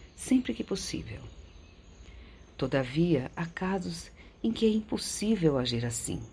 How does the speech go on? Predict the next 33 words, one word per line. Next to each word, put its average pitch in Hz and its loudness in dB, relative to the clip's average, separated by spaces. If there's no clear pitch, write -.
Por 240 4
exemplo, - 0
quando 277 6
lidamos 190 6
com - -6
um 143 0
doente. 156 -2
Mesmo 165 8
que 131 -8
pensemos, 127 -4
"Sua - -2
aparência 202 0
não 202 2
é 214 4
boa, 160 0
não 233 4
deve 185 4
durar 131 -2
muito", 113 -4
é 139 0
melhor 110 0
mentir. 160 0
Quer 247 4
dizer, 123 0
não 202 4
há 208 6
outro 190 4
recurso 175 2
a 233 2
não 247 6
ser 151 4
a 156 8
mentira. 120 0